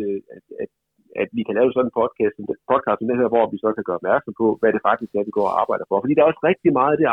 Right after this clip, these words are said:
arbejde, vi laver her, som jo foregår lidt i kulisserne, hvor man ikke rigtig kan se det. Altså, det er i, øh, det er i, øh, drøftelser med, øh, med de rette politikere,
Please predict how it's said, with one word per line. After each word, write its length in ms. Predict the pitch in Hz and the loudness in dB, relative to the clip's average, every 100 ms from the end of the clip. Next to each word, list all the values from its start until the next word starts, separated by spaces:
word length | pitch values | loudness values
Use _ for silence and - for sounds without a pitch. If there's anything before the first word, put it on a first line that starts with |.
| 131 | 2
arbejde, 260 | 139 110 113 | 0 -2 0
vi 100 | 110 | 2
laver 160 | 143 123 | 2 2
her, 100 | 139 113 _ _ _ _ _ | 0 -2 _ _ _ _ _
som 100 | 156 151 | -4 -2
jo 40 | - | 2
foregår 260 | 147 170 139 | 4 4 4
lidt 200 | 143 165 | 4 2
i 80 | - | 0
kulisserne, 400 | 151 175 160 117 | -2 0 0 2
hvor 120 | 139 | 4
man 100 | 135 | 4
ikke 140 | 175 156 | 2 2
rigtig 160 | - 135 | -2 -6
kan 140 | - | 2
se 80 | 170 147 | 2 2
det. 60 | - | 0
Altså, 140 | 110 120 139 | -2 2 4
det 80 | 160 135 | 6 6
er 40 | 117 135 | 2 -4
i, 40 | 117 117 107 | 2 4 6
øh, 200 | 104 98 - _ _ | 6 4 0 _ _
det 100 | 151 170 135 | 4 6 6
er 40 | 110 | 2
i, 20 | 104 101 | -2 -2
øh, 180 | 95 95 90 | -2 -2 0
drøftelser 540 | 117 156 - 117 113 98 95 98 | 2 2 0 -4 -2 -2 -4 -2
med, 160 | 95 92 92 50 | 0 2 0 -4
øh, 260 | 50 50 50 _ _ _ _ 110 | -6 -10 -14 _ _ _ _ 2
med 160 | 101 95 92 - 50 - - | 4 6 2 0 -4 -6 -2
de 60 | 107 | 2
rette 160 | 101 131 - | 4 2 0
politikere, 560 | 120 156 175 120 104 | 0 0 2 2 2